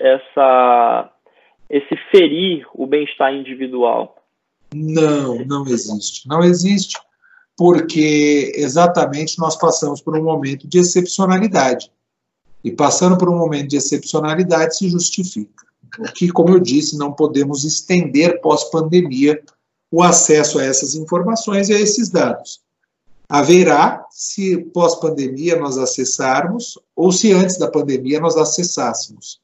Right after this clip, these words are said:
Speaker 2: Mas durante a pandemia é plenamente justificável porque vira um instrumento de avaliação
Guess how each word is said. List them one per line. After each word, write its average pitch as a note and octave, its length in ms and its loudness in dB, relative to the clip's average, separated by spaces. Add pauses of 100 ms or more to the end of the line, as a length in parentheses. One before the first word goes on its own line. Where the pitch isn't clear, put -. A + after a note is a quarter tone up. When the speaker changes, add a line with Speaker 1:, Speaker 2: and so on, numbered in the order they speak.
(120)
Speaker 2:
Mas B2+ 500 -2 (200)
durante E3 500 4
a - 100 2
pandemia C#3 680 0 (340)
é - 80 -2
plenamente E3 840 0
justificável E3 720 -4
porque D#3 340 -6
vira E3+ 280 -2
um F3 100 0
instrumento F3 800 -2
de F3+ 100 -2
avaliação E3 920 0